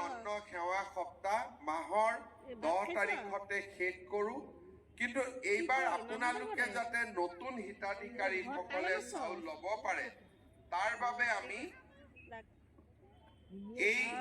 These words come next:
সুবিধা এই মাহৰ একত্ৰিশ তাৰিখলৈকে আমি আৰম্ভ কৰিছো।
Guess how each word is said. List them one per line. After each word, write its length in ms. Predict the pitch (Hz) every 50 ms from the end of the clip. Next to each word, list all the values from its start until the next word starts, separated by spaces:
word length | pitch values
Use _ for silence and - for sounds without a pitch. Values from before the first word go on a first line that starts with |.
| 254 247 233 220 220 - - - - -
সুবিধা 480 | 202 208 - 240 247 - 208 - - - - - - - - - - - - - - - - - 180 208
এই 80 | 226 240 233 226
মাহৰ 360 | 226 214 160 208 240 269 285 277 - - 165 180
একত্ৰিশ 380 | - - - - 226 240 214 294 294 -
তাৰিখলৈকে 800 | 180 180 180 170 - 285 294 190 180 175 180 180 180 - 190 180 170 165
আমি 200 | 160 156 170 160 - - - - - - - - 151 165
আৰম্ভ 320 | 160 160 - - 104 - - - - -
কৰিছো। 380 | 113 110 104 98 95 98 98